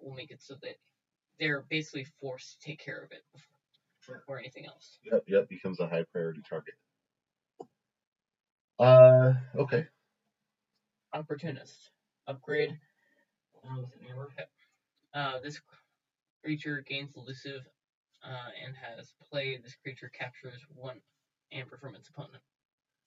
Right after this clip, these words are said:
Speaker 2: So this is cool 'cause it, um, it works like, uh, I mean, it turns almost any creature into the equivalent of a Hugger Bugger.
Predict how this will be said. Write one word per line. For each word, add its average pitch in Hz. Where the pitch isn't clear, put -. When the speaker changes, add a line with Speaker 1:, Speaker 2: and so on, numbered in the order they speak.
Speaker 2:
So 104
this 110
is 92
cool 110
'cause 98
it, 95
um, 82
it 92
works -
like, 82
uh, 80
I -
mean, 87
it -
turns 101
almost 85
any 98
creature 78
into 80
the -
equivalent -
of 135
a -
Hugger -
Bugger. -